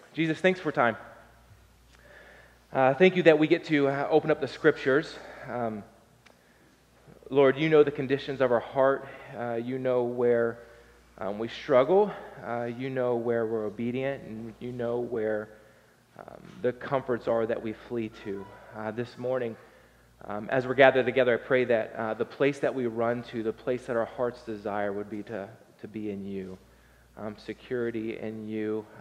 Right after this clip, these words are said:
um, relationship with your Son, Jesus, finding our identity, uh, in you. So would you take this morning and maybe use it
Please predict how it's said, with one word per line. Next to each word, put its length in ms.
um, 160
relationship 680
with 120
your 120
Son, 260
Jesus, 460
finding 300
our 280
identity, 600
uh, 40
in 180
you. 220
So 160
would 140
you 80
take 320
this 260
morning 460
and 120
maybe 240
use 380
it 240